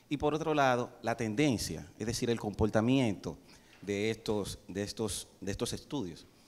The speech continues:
Sin embargo, nosotros entendemos que la realidad social y de manera específica el fenómeno de la muerte materna, en tanto que fenómeno social, no se agota en su dimensión,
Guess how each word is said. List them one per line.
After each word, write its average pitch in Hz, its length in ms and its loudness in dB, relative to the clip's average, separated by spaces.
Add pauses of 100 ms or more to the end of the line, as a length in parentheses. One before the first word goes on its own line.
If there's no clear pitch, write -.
(300)
Sin 131 160 -4
embargo, 139 320 2
nosotros 147 380 -4
entendemos 123 580 -4
que 120 480 -4 (500)
la 113 160 -2
realidad 110 380 2
social 92 520 -4 (640)
y 113 240 -8
de 113 100 -4
manera 120 260 -4
específica 135 720 -6
el 98 60 -4
fenómeno 127 500 -4
de 113 120 0
la 98 80 0
muerte 110 280 -4
materna, 90 540 -6 (480)
en 107 160 -4
tanto 117 400 -2
que 104 320 -2
fenómeno 120 480 -4
social, 98 400 -6 (320)
no 131 140 0
se - 100 -2
agota 131 320 0
en 107 60 -2
su - 100 -4
dimensión, 98 680 -2